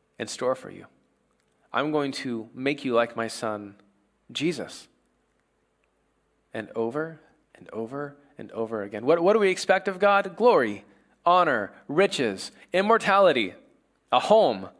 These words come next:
<laughs> purpose, meaning, identity.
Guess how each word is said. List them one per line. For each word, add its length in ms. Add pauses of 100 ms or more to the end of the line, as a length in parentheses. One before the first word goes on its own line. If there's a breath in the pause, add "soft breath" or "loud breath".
(100)
<laughs> 460
purpose, 580 (140)
meaning, 640 (100)
identity. 680